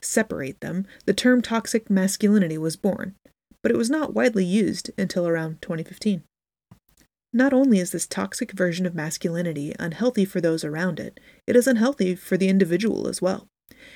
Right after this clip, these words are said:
It creates further gaps in gender inequality and shapes sexist behaviors.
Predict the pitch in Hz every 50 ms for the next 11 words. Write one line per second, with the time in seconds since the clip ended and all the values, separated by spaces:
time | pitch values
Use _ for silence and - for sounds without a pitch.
0 | - - - 226 214 - - 233 254 285 294 - - - 202 208 208 285 226 196
1 | 165 156 170 180 - - 185 165 160 - 165 165 185 196 196 - 180 185 202 196
2 | - 160 156 160 156 156 156 156 160 - - 175 175 170 - - 226 233 226 -
3 | - - - - _ - - - - 202 202 - 214 202 - - - - - 202
4 | 185 165 - - - - - - -